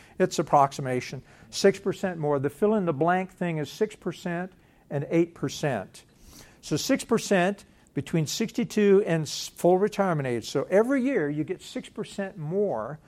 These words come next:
so you're able to put more money in savings, and you're, you're able to increase your Social Security payment. So between sixty-two and sixty-six, you get twenty-five percent,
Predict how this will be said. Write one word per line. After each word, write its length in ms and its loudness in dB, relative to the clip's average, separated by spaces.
so 100 -4
you're 180 2
able 260 4
to 200 -2
put 320 -8
more 160 0
money 240 0
in 120 -4
savings, 600 4
and 220 2
you're, 260 0
you're 200 2
able 260 2
to 300 -4
increase 520 -2
your 80 -4
Social 260 2
Security 400 -4
payment. 480 -8
So 360 8
between 420 4
sixty-two 560 0
and 120 2
sixty-six, 640 -2
you 80 -4
get 200 -4
twenty-five 760 -2
percent, 440 -8